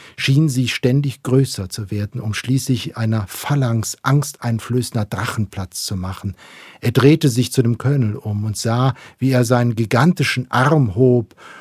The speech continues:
um mit den Fingern seinen gigantischen Schnurrbart zu zwirbeln. Schließlich hörte er vom Fuße des Hügels die vertrauten Geräusche eines galoppierenden Pferdes.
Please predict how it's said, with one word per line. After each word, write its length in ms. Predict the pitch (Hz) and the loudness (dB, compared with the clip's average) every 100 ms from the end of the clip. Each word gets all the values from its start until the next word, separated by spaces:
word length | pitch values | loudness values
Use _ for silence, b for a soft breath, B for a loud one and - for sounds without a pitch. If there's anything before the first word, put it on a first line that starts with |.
| B | B
um 120 | - | 0
mit 160 | 123 123 | 2 4
den 140 | 123 | 0
Fingern 560 | 107 - 170 156 127 117 | 0 2 4 6 4 0
seinen 340 | 104 120 117 | -2 -2 0
gigantischen 720 | 110 113 120 131 143 135 - 117 | 0 0 4 4 4 -2 0 -2
Schnurrbart 840 | - - 120 127 110 95 90 90 | -4 0 2 4 2 -2 -4 -6
zu 140 | - 104 | -10 -10
zwirbeln. 840 | - - 98 90 87 95 92 87 _ _ _ _ _ _ _ _ _ _ _ _ _ _ | -10 -10 -8 -8 -8 -10 -10 -12 _ _ _ _ _ _ _ _ _ _ _ _ _ _
Schließlich 440 | - 120 104 117 | -4 -2 -2 -4
hörte 300 | 110 123 135 | 0 0 0
er 200 | 135 127 | -4 -4
vom 240 | 113 113 107 | -6 -6 -6
Fuße 460 | - 143 143 - | -6 -6 -4 -4
des 200 | 110 101 | -8 -8
Hügels 440 | - 147 139 131 - | -8 -6 -4 -6 -6
die 100 | 123 | -8
vertrauten 600 | - 113 - 123 120 135 | -6 -8 -6 -6 -4 -4
Geräusche 580 | 127 110 120 127 - 113 | -2 -2 -2 -2 -2 -4
eines 260 | 107 110 | -4 -6
galoppierenden 680 | - 110 110 - 131 117 113 | -4 -6 -6 -6 -6 -4 -6
Pferdes. 640 | - 117 110 110 104 - | -6 -6 -4 -6 -8 -10